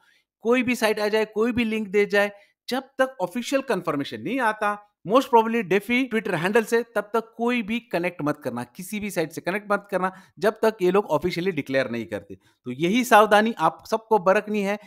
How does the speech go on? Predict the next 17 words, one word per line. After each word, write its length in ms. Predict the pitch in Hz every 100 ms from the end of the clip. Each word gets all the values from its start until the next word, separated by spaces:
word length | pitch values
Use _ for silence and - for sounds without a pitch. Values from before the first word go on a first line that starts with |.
| _ _
ताकि 260 | 180 208 214
हमारे 280 | 170 170
फंड्स 300 | 160 185 233
लॉस 260 | 226 220 220
ना 80 | 214
हो 80 | 196
जाए। 180 | 208 202 - _ 170
फंड्स 180 | 214
लॉस 240 | 220 220 214
हो 80 | 214
जाए 140 | 220
तो 120 | 214
दस 200 | 175 185
डॉलर 220 | 202 196 214
का 120 | 202
हो 120 | 196
जाएगा, 340 | 190 190 190